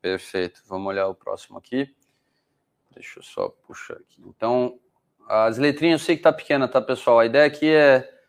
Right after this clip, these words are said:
a, a gente dar uma olhada, tá? O que que é o, o, o desempenho do índice do dólar, tá? Que é um índice que vocês conseguem, por sinal, na plataforma da Active Trades negociar.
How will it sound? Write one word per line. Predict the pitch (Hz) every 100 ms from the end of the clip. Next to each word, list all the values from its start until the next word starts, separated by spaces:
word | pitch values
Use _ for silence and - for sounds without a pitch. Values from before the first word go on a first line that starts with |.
| _ _ _
a, | - 107 107
a | 113
gente | 139 -
dar | 147
uma | 151
olhada, | 143 135 143 143 139 _ - 107
tá? | 117 123
O | 117
que | - 127
que | 135
é | 123 123
o, | 120
o, | 117 107 110 107 101 104 101 101
o |
desempenho | 104 123 120 139 139
do | 123 123
índice | 135 135 120
do | 139
dólar, | 135 151 196
tá? | - 117 135
Que | 110
é |
um | 110 110
índice | 113 120 - 113 104
que | - 104 101
vocês | 101 101 107 -
conseguem, | 107 - 110 107
por | - 107
sinal, | 104 104 104 104 _
na | 101 98
plataforma | 110 104 98 110 110
da | 104
Active | 107 - 101
Trades | - 104 98
negociar. | 104 110 127 - 143 165